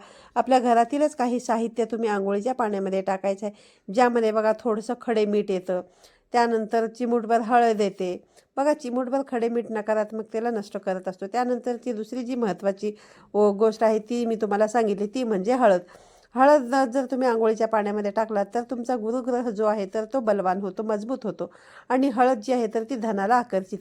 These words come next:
करते, हळद नकारात्मकतेला नष्ट करते. म्हणून हळद देखील तुम्हाला आंघोळीच्या पाण्यामध्ये टाकायची आहे.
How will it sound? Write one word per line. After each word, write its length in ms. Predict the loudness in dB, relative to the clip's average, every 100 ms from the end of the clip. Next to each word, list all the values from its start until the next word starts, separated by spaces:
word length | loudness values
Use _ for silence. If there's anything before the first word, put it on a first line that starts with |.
| -4
करते, 340 | -4 -4 -12 -14 _ _ 2
हळद 200 | 4 4
नकारात्मकतेला 800 | 0 2 0 0 -6 -4 -2 0
नष्ट 280 | -2 -4 -4
करते. 300 | -4 -4 -4
म्हणून 260 | -4 -4
हळद 240 | 0 0 2
देखील 360 | -2 -4 -6
तुम्हाला 260 | -6 -2 0
आंघोळीच्या 420 | 0 -2 -4 -4
पाण्यामध्ये 480 | -4 -4 -4 -4 -4
टाकायची 480 | -4 -4 -6 -4
आहे. 120 | -4